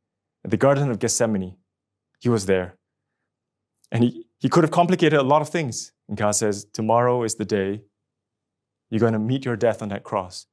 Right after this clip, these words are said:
And Jesus says, "Re-, really?" He sweated bloods of tears, uh, te-, uh, uh, uh, uh, tears, sweat of blood. I, <laughs> I, I also bet he cried. Blood, blood, sweat poured down. He grappled with God and says,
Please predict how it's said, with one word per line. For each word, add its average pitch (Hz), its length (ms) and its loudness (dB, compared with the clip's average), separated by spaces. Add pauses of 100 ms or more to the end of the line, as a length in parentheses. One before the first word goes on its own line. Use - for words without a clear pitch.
(180)
And 113 80 -8
Jesus 110 300 -4
says, 110 240 -2
"Re-, 110 140 -12 (180)
really?" 127 480 -4 (160)
He 127 100 -8
sweated 127 360 0
bloods 120 220 0
of - 140 -14
tears, 104 400 -6 (180)
uh, 160 80 0
te-, - 220 -10
uh, 131 60 -2
uh, 117 340 -2
uh, - 160 0
uh, 117 60 -6
tears, 139 400 -2 (420)
sweat 165 320 2
of 113 140 -2
blood. 131 360 2 (840)
I, 127 120 0
<laughs> 131 300 0
I, 123 120 -4 (120)
I 131 120 2
also 147 240 2
bet 127 160 0
he 135 80 -4
cried. 120 460 0 (1500)
Blood, - 260 2 (760)
blood, 202 260 4
sweat - 580 -2 (340)
poured 127 240 -4
down. 90 280 -10 (800)
He 151 160 0
grappled 220 880 4
with 151 220 2
God 113 400 2
and 104 100 -14
says, 113 360 -4